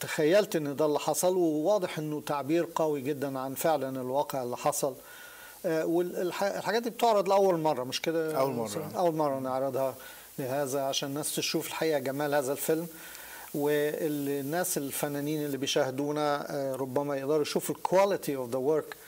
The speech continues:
Speaker 1: اللي بتتعمل والمستوى اللي بيتعمل فيها. آه، ومرة تانية أنا بقول لأحبائي اللي سامعين باللغة الإنجليزية إن هيبقى فيها subti-، يعني هيبقى فيها عناوين بالعربية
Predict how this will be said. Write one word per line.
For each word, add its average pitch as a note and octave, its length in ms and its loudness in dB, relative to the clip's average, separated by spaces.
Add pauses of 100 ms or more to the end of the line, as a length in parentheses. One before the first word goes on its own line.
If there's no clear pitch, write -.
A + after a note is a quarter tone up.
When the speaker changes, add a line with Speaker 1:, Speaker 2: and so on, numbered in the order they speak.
(200)
Speaker 1:
اللي C3 160 -2
بتتعمل C#3+ 600 -4 (600)
والمستوى C#3 880 0
اللي B2+ 120 0
بيتعمل C3 440 -4
فيها. C3+ 560 -2
آه، B2 480 -6 (180)
ومرة D3+ 260 2
تانية D#3 360 0
أنا D3 100 -2
بقول C#3 400 -2
لأحبائي C#3 880 -2
اللي B2+ 280 -4 (500)
سامعين C#3+ 360 -2
باللغة C#3 300 2
الإنجليزية B2 640 -2
إن D#3 100 -4
هيبقى D3+ 340 0
فيها D3 540 0
subti-، - 340 -2
يعني D3+ 440 0
هيبقى C#3 180 -4
فيها E3 180 2
عناوين D3 460 -2
بالعربية D3 720 2